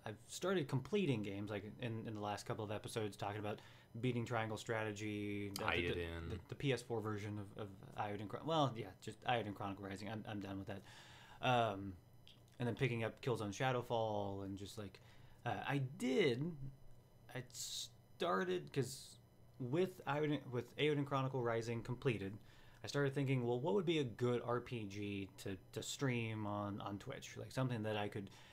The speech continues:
Speaker 1: possibly do voices for, or just a, a good story to, to entertain people and just get good narrative stuff on." And the thought, very briefly,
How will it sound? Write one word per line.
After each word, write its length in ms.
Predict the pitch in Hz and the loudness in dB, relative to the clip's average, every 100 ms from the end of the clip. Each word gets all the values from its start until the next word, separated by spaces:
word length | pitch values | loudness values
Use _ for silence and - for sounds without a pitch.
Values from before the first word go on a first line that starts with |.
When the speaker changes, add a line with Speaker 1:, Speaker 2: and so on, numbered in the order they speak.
| - - - - | -20 -20 -18 -4
Speaker 1:
possibly 500 | - 151 - 135 131 | 2 2 4 4 4
do 160 | 123 | 2
voices 420 | 120 120 120 120 110 | 2 2 0 -2 -4
for, 480 | - 120 113 110 110 | -2 0 2 0 0
or 100 | 110 | -2
just 200 | 156 - - | -4 -6 -2
a, 100 | 135 - | -2 -2
a 40 | |
good 360 | 156 - 220 160 | -4 6 6 6
story 680 | - - 156 147 143 135 135 | -2 0 2 4 4 4 2
to, 340 | - 120 113 107 | 2 4 4 0
to 100 | - 104 - - | -6 -8 -10 -4
entertain 420 | 139 127 120 113 | -2 -2 -2 -2
people 360 | 107 107 110 104 | -2 -4 -2 0
and 100 | 98 | -2
just 180 | 95 - | -4 -2
get 200 | 104 101 - - | -2 -2 -10 -4
good 160 | - 110 | -2 0
narrative 360 | 107 101 104 95 | 0 0 -2 -4
stuff 260 | - 98 | -4 -2
on." 300 | 104 101 101 98 - - - - - - - - - - - - - - - - - - - - - - | 0 0 0 -4 -14 -20 -20 -20 -20 -20 -20 -20 -20 -20 -20 -20 -20 -20 -20 -20 -20 -20 -20 -20 -20 -4
And 240 | 160 151 135 | 2 4 4
the 120 | 123 - - | 4 0 -6
thought, 400 | - 151 151 143 - 139 135 - - - - - - | 2 6 6 4 0 -8 -10 -14 -20 -20 -20 -12 -4
very 400 | 143 196 196 165 | 8 10 10 8
briefly, 460 | 131 107 104 101 | 6 2 0 -2